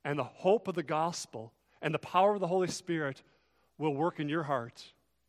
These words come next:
that you will see his beauty, his power, his glory, and his love for sinners like us. The resurrection is the ground of your assurance.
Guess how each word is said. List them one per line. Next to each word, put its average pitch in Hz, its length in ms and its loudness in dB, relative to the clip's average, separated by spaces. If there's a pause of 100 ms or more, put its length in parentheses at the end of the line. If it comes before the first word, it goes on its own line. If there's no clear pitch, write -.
(320)
that 175 140 0
you 175 120 -4
will 180 120 0
see 196 200 -4
his 165 200 -2
beauty, 170 500 -6 (200)
his 147 180 -4
power, 156 560 -2 (160)
his 165 180 -4
glory, 170 640 2 (160)
and 151 120 -4
his 147 220 -4
love 147 480 2 (140)
for 165 140 -8
sinners 196 760 -4 (560)
like 156 280 -2
us. - 680 -8 (2500)
The 135 100 -10
resurrection 139 640 -2
is 123 100 -8
the 120 80 -16
ground 127 360 -6
of 117 100 -12
your 123 100 -6
assurance. - 800 -12